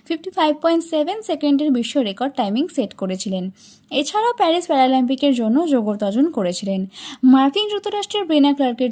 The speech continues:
তৈরি ফিফটি ফাইভ পয়েন্ট টুয়েলভ সেকেন্ডের আগের বিশ্ব রেকর্ড ভেঙে দিয়েছেন দীপ্তি। তুরস্কের আইসেল ওয়ান্ডার রোপো ফিফটি ফাইভ পয়েন্ট নাইনটিন এবং ইকুয়েডরের লিজেন শেলা অ্যাঙ্গুলো ফিফটি সিক্স পয়েন্ট সিক্সটি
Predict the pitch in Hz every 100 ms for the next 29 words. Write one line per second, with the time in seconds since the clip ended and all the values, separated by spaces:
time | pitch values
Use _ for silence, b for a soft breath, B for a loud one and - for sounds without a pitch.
0 | 226 320 277 262 269 262 285 302 330 330
1 | 381 370 370 392 427 440 415 403 403 381
2 | 254 254 240 196 220 233 269 - 320 -
3 | 294 254 233 208 202 185 185 349 403 233
4 | 190 - 175 - B B B - 339 403
5 | 403 - 466 - 262 262 277 370 339 262
6 | 233 233 233 285 311 214 214 247 269 262
7 | 311 330 381 370 285 262 311 302 240 233
8 | 233 240 233 262 - 370 370 392 359 277
9 | 254 330 349 285 214 220 226 233 226 196
10 | 247 - 320 381 381 - 427 392 294 269